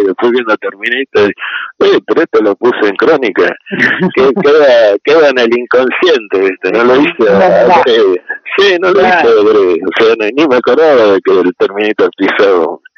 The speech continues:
Speaker 2: Yo tampoco,
Speaker 1: Una
Speaker 2: no, ese detalle. Sí, como en Los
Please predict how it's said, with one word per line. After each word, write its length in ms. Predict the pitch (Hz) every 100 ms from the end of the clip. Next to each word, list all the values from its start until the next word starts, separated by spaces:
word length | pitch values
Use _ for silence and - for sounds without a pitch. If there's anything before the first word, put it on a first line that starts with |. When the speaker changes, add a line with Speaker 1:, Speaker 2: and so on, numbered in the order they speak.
| - - - -
Speaker 2:
Yo 60 | 202
tampoco, 360 | 214 180 220 196 147
Speaker 1:
Una 200 | 185 185
Speaker 2:
no, 60 |
ese 200 | - 170
detalle. 440 | 156 180 185 190 185 185 - - -
Sí, 120 | 196 190 -
como 380 | 160 165 156 160
en 80 | 151
Los 120 | 160